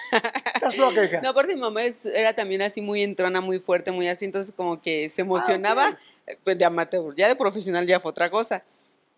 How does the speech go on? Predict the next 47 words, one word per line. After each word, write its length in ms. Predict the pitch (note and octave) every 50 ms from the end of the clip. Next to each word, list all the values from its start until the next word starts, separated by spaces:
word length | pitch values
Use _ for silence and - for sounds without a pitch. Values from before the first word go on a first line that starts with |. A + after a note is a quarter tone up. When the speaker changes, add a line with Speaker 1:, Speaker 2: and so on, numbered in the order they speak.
| _
Speaker 1:
Pero, 640 | - F#3 F3+ F3+ F3 E3+ E3+ E3+ E3+ E3 E3 D#3+ D#3+
este, 760 | E3 E3+ E3 E3 - - - E3 D#3+ D3 C#3+ C#3+ C#3 B2+ - _
ya 100 | - F#3+
en 60 | G3
la 140 | G#3+ G#3 G#3
ter-, 200 | F#3+ - F#3+ -
en 100 | - E3
la 100 | E3 E3
última 380 | D#3+ E3 F3 - A#3 G3+ G#3 G3+
fue 140 | - F#3 F#3
mi 120 | G3+ G#3+
papá, 460 | - F#3+ E3 D#3 - F#3+ F#3+ G#3 G#3+
fue 140 | G#3+ - G#3
mi 100 | F#3+ G3+
abuelita 640 | G3 F#3+ F3+ F#3 E3+ E3+ F3 F#3 G3+ G3+ - G#3 G3
que 80 | F#3
estaba 260 | F#3 F#3 F#3+ F3 F3+ F#3
de, 240 | F#3 E3 D3 C#3+
de, 340 | C#3+ D#3+ D#3 D3+ D3 D3 D3 C#3+
de 100 | D#3 D3
visita 320 | D3+ D#3 - - - F3
aquí, 260 | F3 - - F#3+ G#3 A#3
ella 160 | A3 G3 F#3
es 60 | F3
de 100 | F3 E3+
Colima. 440 | - D#3+ D#3 D#3+ F3 G3 A#3+ E4+ - _ - - _ _ _ _ _ _
Eh, 220 | - - E3 E3 -
bueno, 220 | D3+ D#3+ F3 F3 F3
era 160 | F#3 F#3 F#3+
de 120 | F3+ E3
Colima 380 | - E3+ E3+ E3+ F3+ F#3+ G#3 A3
y 320 | G#3+ E3+ D3+ D3+ D3 D3+
estaba 220 | D3+ - - E3 E3+
de 80 | E3+
visita 280 | D#3 D3+ - - - E3+
aquí, 220 | E3 - - G#3
la 140 | G3+ G3 E3+
llevamos 520 | D3+ D3+ D3 D3 D3+ D#3 E3 E3 D#3+ -
ahí 220 | D#3 D3+ D3+ D#3 D#3+
a 60 | D#3
mi 120 | D#3 D3
abuela, 580 | C#3 C3 C3+ D#3+ E3+ F#3 F#3+ G3 F#3+ G3 G3 G3 _ _ _ _ _ _ _ _ _
ya 140 | - D#3 D#3+
fuimos, 320 | F3 F3 F3 F3 F#3 F3+
no, 180 | E3+ F#3 F#3 G3+
fue 140 | - - G#3
una, 220 | G#3 G#3+ G#3+ G#3+